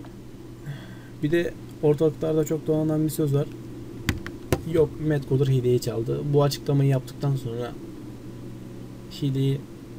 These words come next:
açmayı falan göstereceğim. Hani kusura bakmayın, bu konuşmayı yapmak istiyorum. Ee, neymiş? Matt Coder hileyi çalmış. Bir kere çalma durumu yok. Ayrıyeten bir çalma durumu olsa bile bu kimseyi ilgilendirmez.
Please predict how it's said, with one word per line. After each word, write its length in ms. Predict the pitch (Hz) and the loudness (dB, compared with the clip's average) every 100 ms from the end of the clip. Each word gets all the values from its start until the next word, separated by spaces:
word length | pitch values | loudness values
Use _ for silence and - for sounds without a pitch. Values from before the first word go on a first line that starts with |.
| - - - | -14 -8 -4
açmayı 320 | 135 - 139 | -2 0 0
falan 240 | 143 139 | 2 4
göstereceğim. 480 | 135 131 170 170 240 | 4 4 0 0 -2
Hani 140 | 185 139 | -2 -4
kusura 260 | - 147 | 2 4
bakmayın, 340 | 147 151 131 131 | 4 2 0 2
bu 40 | |
konuşmayı 420 | 135 131 - 139 | 2 0 0 2
yapmak 260 | 135 143 139 | 4 2 -2
istiyorum. 300 | - 127 170 - - - - - - - - - | 0 -2 -2 -6 -12 -12 -12 -12 -12 -12 -8 2
Ee, 200 | 139 151 | 4 6
neymiş? 440 | 165 147 151 - | 6 4 2 2
Matt 220 | 147 143 | 2 2
Coder 200 | 143 139 | 2 4
hileyi 260 | 143 127 131 | 4 4 2
çalmış. 260 | 123 - - | -2 -4 0
Bir 120 | 143 | 2
kere 300 | 190 185 196 - - | 4 2 0 -4 -2
çalma 320 | 156 170 175 | 2 2 4
durumu 260 | 165 143 | 4 6
yok. 100 | 143 - - - | 4 2 -6 0
Ayrıyeten 520 | 131 147 165 - 120 117 | 2 4 2 -2 -6 -6
bir 140 | 113 | -2
çalma 320 | 135 123 139 | 2 4 4
durumu 260 | 147 151 139 - | 6 4 2 2
olsa 360 | 147 139 135 180 | 4 6 6 4
bile 220 | 143 156 - | 6 4 4
bu 400 | 147 170 175 180 - - - - | 4 8 8 6 0 -14 -14 -8
kimseyi 400 | 214 208 160 156 | -4 -2 2 4
ilgilendirmez. 640 | 151 147 139 131 127 123 | 6 6 4 4 2 0